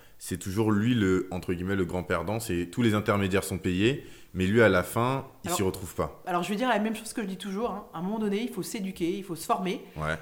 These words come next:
Speaker 2: La différence de la crypto, c'est qu'on vous pose pas des questions à départ, donc, au départ, et donc vous pensez, euh, que vous comprenez. Je vais
Speaker 1: Ouais.
Speaker 2: vous, je vais vous faire une anecdote qui va vous faire sourire, voilà. Pourquoi j'ai aussi pas fait trader ?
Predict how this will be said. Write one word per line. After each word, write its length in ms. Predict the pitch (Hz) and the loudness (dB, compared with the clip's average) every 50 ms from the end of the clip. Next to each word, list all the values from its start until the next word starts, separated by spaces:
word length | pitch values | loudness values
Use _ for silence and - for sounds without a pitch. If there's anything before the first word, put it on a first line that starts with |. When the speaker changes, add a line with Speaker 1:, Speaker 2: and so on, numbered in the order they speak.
| - - | -4 0
Speaker 2:
La 100 | 185 185 | 0 0
différence 360 | 185 220 247 - 285 277 262 | 0 0 0 0 0 2 0
de 60 | 254 | 0
la 120 | 226 214 | -2 -2
crypto, 340 | 202 208 - 202 - 269 277 | -4 -4 -6 -6 -4 -4 -4
c'est 180 | 285 - - 196 | -4 -4 -6 -4
qu'on 320 | - 202 185 180 180 180 | -2 -2 -2 -2 -2 -4
vous 140 | 175 175 190 | -4 -4 -2
pose 180 | 180 240 220 226 | 0 0 -2 2
pas 140 | - 277 | 2 0
des 80 | 277 254 | 0 0
questions 240 | - 233 220 - 240 | -2 -4 -4 -2 -2
à 60 | 214 | -2
départ, 320 | 202 196 196 240 254 262 | -2 2 2 2 2 2
donc, 100 | 214 202 - - - - - | 0 -4 -6 -8 -16 -12 -6
au 80 | - 185 | -4 -2
départ, 320 | 185 202 202 233 254 269 - | -2 0 2 2 2 2 2
et 20 | 196 | -2
donc 140 | 185 196 190 | -2 -2 -2
vous 160 | 185 202 196 | -2 -4 0
pensez, 540 | - 269 262 262 - - - 262 277 330 - - - _ _ _ - - - - - - - - - - _ _ _ | 4 4 4 4 2 -2 -2 -4 -4 -6 -10 -18 -20 _ _ _ -20 -20 -20 -20 -20 -20 -20 -20 -20 -20 _ _ _
euh, 140 | 185 175 180 | -2 0 0
que 160 | 175 175 - | 0 0 0
vous 200 | 240 240 220 220 | 0 0 0 -2
comprenez. 440 | - 240 202 196 196 170 160 160 - - | -2 -4 -2 -2 -4 -6 -6 -8 -10 -14
Je 140 | 151 - 190 | -8 -4 -2
vais 60 | 175 | -2
Speaker 1:
Ouais. 60 | 180 196 | 0 0
Speaker 2:
vous, 160 | 196 190 202 | 0 -2 -4
je 60 | 160 | -4
vais 60 | 165 196 | -2 -2
vous 80 | 196 | -2
faire 160 | 185 - 240 | 0 0 0
une 100 | 240 214 | 0 0
anecdote 380 | 208 202 202 196 190 202 220 226 | 0 0 0 0 0 -2 -2 -4
qui 100 | - - | -6 -4
va 100 | 196 180 | -4 -4
vous 100 | 175 180 | -4 -4
faire 140 | - 180 175 | -8 -10 -10
sourire, 280 | - - 175 175 208 | -8 -8 -6 -6 -4
voilà. 240 | 233 190 151 208 - - - - - - - - - - | -4 -4 -4 -6 -6 -10 -18 -20 -20 -20 -20 -20 -20 -18
Pourquoi 240 | - - - 285 285 | -16 -4 2 2 2
j'ai 120 | - 220 220 | 2 2 0
aussi 220 | 208 196 - - | -2 -2 -4 -4
pas 140 | - 233 233 | -4 -4 -2
fait 140 | 240 285 277 | -2 -6 -8
trader ? 340 | - - 214 175 175 214 | -6 -6 -4 -2 0 0